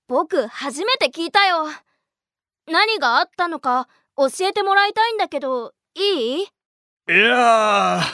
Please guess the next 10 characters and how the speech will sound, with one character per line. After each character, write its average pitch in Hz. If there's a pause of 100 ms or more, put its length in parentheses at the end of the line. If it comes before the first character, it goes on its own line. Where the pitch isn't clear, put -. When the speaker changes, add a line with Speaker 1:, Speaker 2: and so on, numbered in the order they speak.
(2000)
Speaker 2:
<laughs> -
恥 127
ず 208
か 196
し 180
い -
な。 78 (1040)
実 123
は 98
ね、 80